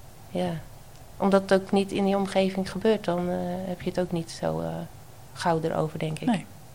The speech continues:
Speaker 1: Ja.
Speaker 2: Nee. Het is denk ik niet zo snel meer wat, ehm,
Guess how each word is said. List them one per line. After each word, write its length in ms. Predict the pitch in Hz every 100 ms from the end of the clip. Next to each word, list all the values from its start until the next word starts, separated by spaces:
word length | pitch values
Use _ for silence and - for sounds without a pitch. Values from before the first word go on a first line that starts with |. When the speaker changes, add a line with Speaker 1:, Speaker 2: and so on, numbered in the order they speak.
| -
Speaker 1:
Ja. 100 | 196
Speaker 2:
Nee. 180 | 202 - -
Het 100 | -
is 80 | 208
denk 160 | 202 202
ik 40 | 190
niet 180 | 202
zo 100 | -
snel 300 | 190 196 196
meer 180 | 196 190
wat, 320 | 185 185 - - - - - - - - - - - -
ehm, 260 | 180 175